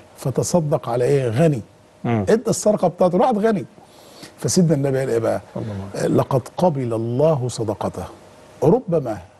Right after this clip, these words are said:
Speaker 1: تصدق على الباغية فتابت،
Speaker 2: صح.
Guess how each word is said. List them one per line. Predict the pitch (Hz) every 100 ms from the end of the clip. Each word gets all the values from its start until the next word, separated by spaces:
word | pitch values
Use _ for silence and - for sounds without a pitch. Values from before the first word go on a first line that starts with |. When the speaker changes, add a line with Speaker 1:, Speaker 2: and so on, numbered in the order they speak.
| -
Speaker 1:
تصدق | - 190 175 147 -
على | 120 117 151
الباغية | 143 127 135 139 185 185 - _ _ - - -
فتابت، | - 120 165 165 117 - - - - - - -
Speaker 2:
صح. | 123